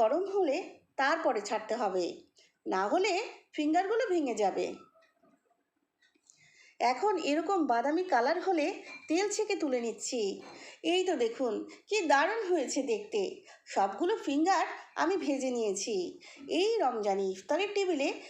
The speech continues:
এরকম একটা আইটেম থাকলে সবাই খুব খুশি হবে। এরকম দারুণ দারুণ রেসিপি পাওয়ার জন্য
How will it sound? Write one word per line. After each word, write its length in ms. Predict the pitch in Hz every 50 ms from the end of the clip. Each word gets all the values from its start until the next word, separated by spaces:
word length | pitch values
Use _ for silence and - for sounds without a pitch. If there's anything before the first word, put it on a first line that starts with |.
| - - - 269 311
এরকম 260 | 392 453 453 494 466 453 427
একটা 160 | 381 415 381 311 254
আইটেম 240 | 240 240 294 359 392 392 -
থাকলে 280 | 359 359 359 294 269 349 415 - - - - - - - -
সবাই 280 | 415 440 453 494 508 480 494
খুব 120 | 453 427 403 - -
খুশি 260 | 339 311 294 311 302 285 277
হবে। 220 | 240 196 185 180 - - - - _ _ - - - - - - - 262 285
এরকম 300 | 339 392 370 440 427 381 311 269 -
দারুণ 280 | 226 285 330 440 494 494 440
দারুণ 240 | 359 277 247 247 240 233 233
রেসিপি 320 | 226 - - - - - 240 -
পাওয়ার 260 | 240 202 208 247 285 285 349
জন্য 180 | 392 370 320